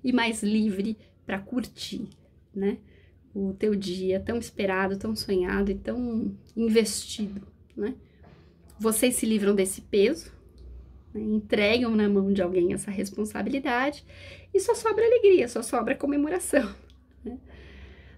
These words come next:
A minha ideia é que a gente possa se ver em breve. Eu gostaria muito de contar a sua história e eu vou tá aqui esperando por um call,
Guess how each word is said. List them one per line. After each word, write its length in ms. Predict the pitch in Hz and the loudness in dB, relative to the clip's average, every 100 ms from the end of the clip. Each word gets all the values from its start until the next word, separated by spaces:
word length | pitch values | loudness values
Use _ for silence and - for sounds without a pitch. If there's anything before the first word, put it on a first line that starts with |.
| - | 0
A 80 | 240 | 6
minha 200 | 262 262 | 6 6
ideia 240 | 233 226 | 6 4
é 20 | |
que 100 | 220 | 2
a 20 | |
gente 220 | 226 226 - | -4 -6 -4
possa 280 | 233 226 | -6 -4
se 140 | 214 226 | -4 -2
ver 160 | 214 | -2
em 120 | 202 202 | -2 0
breve. 680 | 196 202 226 247 - - - - | 0 0 -2 -6 -14 -16 -16 -2
Eu 200 | 214 208 214 - | 0 0 -2 -4
gostaria 420 | 214 214 214 190 | -2 -2 0 0
muito 400 | 185 196 285 285 | 0 2 2 0
de 80 | - | -6
contar 240 | 262 233 | -4 -2
a 40 | |
sua 120 | 220 233 | -6 -8
história 540 | - 233 190 190 208 - - - - - - - - - | -8 -4 -2 -2 -4 -8 -20 -20 -20 -20 -20 -20 -16 -2
e 80 | |
eu 80 | 202 | 0
vou 120 | 196 | 0
tá 120 | 190 196 | -2 -4
aqui 360 | 196 226 208 - - - - | -4 -6 -6 -8 -20 -20 -14
esperando 540 | - - 254 226 208 208 | -12 0 2 2 0 -2
por 160 | 220 | -2
um 340 | 208 208 196 190 - - - - - - - - | -2 0 -2 -4 -14 -20 -20 -20 -20 -20 -20 -16
call, 720 | - 262 240 233 226 220 220 | 0 4 6 4 0 -2 -4